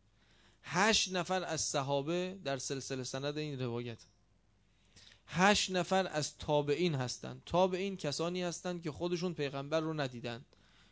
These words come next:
اینا صحابه رو دیدن. مثلاً یک نفر غلام ابوذر اومده از ابوذر شنیده که پیغمبر این رو فرموده، به اینا می‌گن تابعین. هشت نفر از تابعین این روایت رو نقل کردن. شصت نفر از علمای بزرگ اهل تسنن این رو نقل کردن.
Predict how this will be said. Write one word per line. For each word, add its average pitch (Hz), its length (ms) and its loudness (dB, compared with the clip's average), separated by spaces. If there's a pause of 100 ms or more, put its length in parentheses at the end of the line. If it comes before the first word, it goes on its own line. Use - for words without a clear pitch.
اینا 147 240 2
صحابه 143 600 2
رو 147 120 2
دیدن. 127 420 -2 (600)
مثلاً 165 280 0
یک 165 240 0
نفر 139 340 0
غلام 147 520 2
ابوذر 139 540 0
اومده 151 280 -4
از 156 180 -2
ابوذر 139 440 2
شنیده 160 360 0
که 160 100 0
پیغمبر 143 440 2
این 135 160 -2
رو 120 80 -6
فرموده، 120 400 -6
به 139 60 -2
اینا 156 160 2
می‌گن 156 200 0
تابعین. 113 520 -2 (920)
هشت 202 320 8
نفر 190 320 2
از 180 220 2
تابعین 151 480 4
این 139 180 0
روایت 120 420 4
رو 120 80 -6
نقل 117 280 -2
کردن. - 540 -6 (540)
شصت 196 600 4
نفر 175 360 4
از 147 240 0
علمای 156 680 4
بزرگ 165 480 2
اهل 160 280 4
تسنن 156 520 0
این 147 140 -4
رو 131 80 -2
نقل 127 300 -4
کردن. - 500 -8